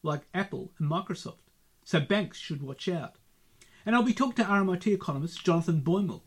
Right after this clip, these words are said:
looking at what's ahead in the Australian property market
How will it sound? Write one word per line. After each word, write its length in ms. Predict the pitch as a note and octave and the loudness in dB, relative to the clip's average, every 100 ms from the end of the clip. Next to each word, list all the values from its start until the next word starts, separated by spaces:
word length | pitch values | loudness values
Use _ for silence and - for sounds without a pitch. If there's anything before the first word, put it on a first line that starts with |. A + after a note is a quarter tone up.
| _ _ | _ _
looking 280 | F3+ F#3+ G#3+ | -4 0 2
at 120 | F3 | 2
what's 260 | E3+ G#3 - | 2 0 2
ahead 280 | F#3 F#3 E3+ | 2 4 4
in 160 | D3+ | 2
the 60 | D3 | -2
Australian 320 | C3+ - C#3+ | -4 -6 -4
property 280 | - F#3 D#3+ | -2 -2 0
market 420 | B2+ G#2+ - D3 | -2 -4 -6 -8